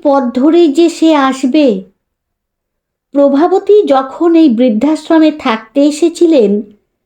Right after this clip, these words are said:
নতুন ঝকঝকে তকতকে ছিল এটা। দেখতে দেখতে কুড়ি বছর কেটে গেল। প্রভাবতীর সঙ্গে পালা দিয়ে দিয়ে বাড়িটাও বুড়ো হলো। আগের জাঁক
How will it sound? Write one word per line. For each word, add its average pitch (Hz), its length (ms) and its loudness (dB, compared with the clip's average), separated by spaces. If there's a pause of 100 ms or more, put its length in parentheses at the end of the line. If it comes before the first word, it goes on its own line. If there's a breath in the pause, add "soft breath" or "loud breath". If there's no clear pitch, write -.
(120)
নতুন 254 540 0
ঝকঝকে 233 680 -2
তকতকে 226 720 -4
ছিল 202 320 -2
এটা। 165 480 -4 (1300)
দেখতে 311 440 -2
দেখতে 403 340 -2
কুড়ি 302 380 0
বছর 233 600 -4
কেটে 180 260 -2
গেল। 175 420 -2 (1120)
প্রভাবতীর 392 680 0
সঙ্গে 415 420 2
পালা 254 500 0
দিয়ে 330 260 2
দিয়ে 277 540 0 (360)
বাড়িটাও 214 720 0
বুড়ো 185 360 -2
হলো। 180 460 0 (920)
আগের 247 540 -2
জাঁক 254 360 -2